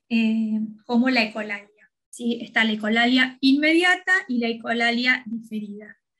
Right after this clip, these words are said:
En la ecolalia inmediata es cuando, por ejemplo, nosotros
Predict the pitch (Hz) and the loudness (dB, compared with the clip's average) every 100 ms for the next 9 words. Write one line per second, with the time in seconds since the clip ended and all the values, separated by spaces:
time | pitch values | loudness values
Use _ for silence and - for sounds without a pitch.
0 | _ _ _ 226 226 214 226 233 240 254 | _ _ _ 2 2 2 2 2 2 2
1 | 254 254 - 226 233 240 269 311 302 339 | 2 0 -2 2 2 2 4 4 4 2
2 | 359 370 _ _ _ _ - 233 220 254 | 2 0 _ _ _ _ -6 -6 -4 -2
3 | 240 233 226 226 233 233 226 226 226 226 | 0 0 -2 -4 -2 -2 0 -2 -4 -6
4 | 226 220 | -6 -8